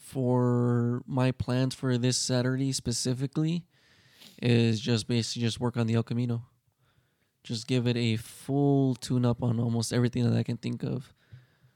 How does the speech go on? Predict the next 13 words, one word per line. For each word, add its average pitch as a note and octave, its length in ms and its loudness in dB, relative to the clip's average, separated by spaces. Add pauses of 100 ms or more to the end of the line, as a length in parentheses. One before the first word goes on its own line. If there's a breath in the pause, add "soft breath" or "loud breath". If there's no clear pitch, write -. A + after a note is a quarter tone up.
(220 soft breath)
Uh, A2+ 340 2
ignition A#2 380 -2
coil, C3+ 800 4 (140)
uh, A#2 380 0
spark - 380 0
plug, B2+ 360 2
spark - 300 -6
plug A#2 240 -8
wires, B2+ 500 2
distributor, B2 880 2
maybe A#2 240 0
the A#2 100 -2
rotor, B2 540 2